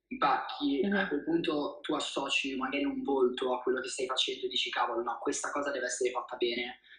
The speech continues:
Speaker 1: perché questi bambini, queste persone lo riceveranno e vogliamo che queste persone siano felici di riceverlo".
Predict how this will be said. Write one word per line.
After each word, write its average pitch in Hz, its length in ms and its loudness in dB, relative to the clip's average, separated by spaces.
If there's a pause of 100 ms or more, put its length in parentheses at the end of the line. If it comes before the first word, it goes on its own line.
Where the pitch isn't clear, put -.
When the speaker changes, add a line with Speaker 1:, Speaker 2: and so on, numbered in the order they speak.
(180)
Speaker 1:
perché 127 480 2
questi 147 300 4
bambini, 131 400 2
queste 135 280 0
persone 135 400 2
lo 123 100 4
riceveranno 123 580 2
e 131 40 0
vogliamo 123 380 2
che 127 100 -10
queste - 280 -6
persone - 280 -2
siano 131 260 -2
felici 127 360 2
di 117 80 0
riceverlo". 113 720 -2